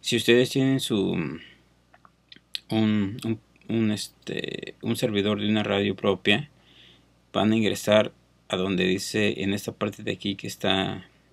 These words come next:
este, el signo de más para agregar uno y le dan un clic y agregan uno.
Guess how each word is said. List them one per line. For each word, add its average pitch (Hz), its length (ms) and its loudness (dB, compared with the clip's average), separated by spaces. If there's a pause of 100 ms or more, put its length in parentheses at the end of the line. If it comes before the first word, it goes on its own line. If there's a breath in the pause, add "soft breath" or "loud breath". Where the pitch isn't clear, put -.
(120)
este, - 840 -10 (100)
el 104 160 -12
signo - 460 -4
de 98 100 -2
más 110 500 -2 (360 loud breath)
para 98 220 0
agregar 98 380 0
uno 107 360 0 (840 loud breath)
y 101 200 0
le 95 180 4
dan 98 300 2
un 110 140 0
clic - 420 -2
y 101 160 6
agregan 98 440 2
uno. 123 300 4